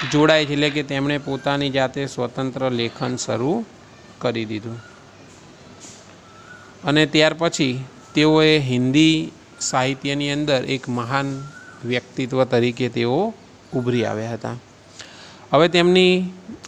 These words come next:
સાહિત્યિક રચનાઓની વાત કરીએ તો પ્રેમચંદ દ્વારા ગબન, વરદાન, પ્રતિજ્ઞા, સેવા સદન, પ્રેમાશ્રમ, કર્મભૂમિ,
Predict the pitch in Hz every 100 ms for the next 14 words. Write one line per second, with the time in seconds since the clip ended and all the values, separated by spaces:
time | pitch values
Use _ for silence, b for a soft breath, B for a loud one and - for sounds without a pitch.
0 | - - 135 135 165 196 175 165 156 175
1 | 170 170 170 170 170 165 - 185 180 135
2 | 123 135 - - - - - - 151 147
3 | 143 143 143 170 165 165 156 156 147 127
4 | 131 143 147 151 156 - - - - B
5 | B B B 120 131 135 139 147 147 151
6 | 160 170 - - - - 135 131 151 143
7 | 147 143 147 143 - - - - 135 135
8 | 143 143 151 143 139 139 143 - B B
9 | B B - 135 135 139 143 - 143 143
10 | 143 147 - - - - - - - -
11 | - - - - - - - - - 1077
12 | 1077 - - - - - - - - -
13 | 147 143 151 156 127 135 147 151 151